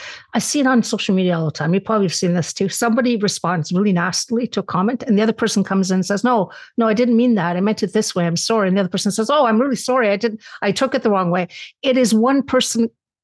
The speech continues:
coming forward and saying, "Oh, I apologize. I didn't see it that way." And that seems to have been lost in a lot of people, right?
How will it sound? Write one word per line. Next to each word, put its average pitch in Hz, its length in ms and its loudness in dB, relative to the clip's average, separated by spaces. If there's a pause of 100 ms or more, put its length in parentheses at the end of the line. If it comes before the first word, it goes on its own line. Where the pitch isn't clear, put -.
(360)
coming 247 240 0
forward 220 500 0
and 208 180 2
saying, 190 380 -2
"Oh, 175 120 2
I 196 80 2
apologize. 180 600 -2
I 175 100 0
didn't 196 220 2
see - 160 -2
it 190 120 -2
that 151 160 -4
way." 170 100 -4
And 226 180 0
that 339 260 -2
seems - 320 -2
to 262 80 0
have 233 40 0
been 220 140 2
lost 202 340 -2
in 185 60 -2
a - 20 -2
lot 170 160 -2
of - 120 -10
people, - 260 -8
right? - 360 -6